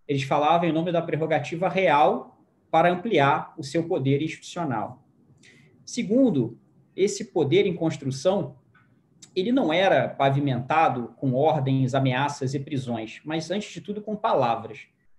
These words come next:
Antes que o poder pudesse ser exercido em sua plenitude, ele precisou ser anunciado, especialmente antes de poder ser exercido contra o próprio monarca. Muito tempo de anunciação teve que passar.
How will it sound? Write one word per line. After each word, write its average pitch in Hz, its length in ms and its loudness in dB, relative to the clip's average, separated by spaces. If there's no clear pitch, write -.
Antes 233 300 -2
que - 80 -6
o 226 60 -6
poder 165 420 0
pudesse 139 340 -2
ser 139 60 -2
exercido 135 520 -2
em 139 40 0
sua 135 180 -4
plenitude, 139 800 -6
ele 175 160 -2
precisou 170 400 -6
ser 175 220 -4
anunciado, 170 760 -2
especialmente 202 880 -4
antes 180 220 -6
de - 60 -16
poder 170 280 -4
ser 175 180 -6
exercido 156 580 -6
contra 185 260 -8
o 170 60 -8
próprio 170 340 -2
monarca. 160 580 -4
Muito 226 380 -6
tempo 190 340 -4
de 165 100 -2
anunciação 165 760 -2
teve 151 340 -4
que 135 120 -14
passar. 117 600 -8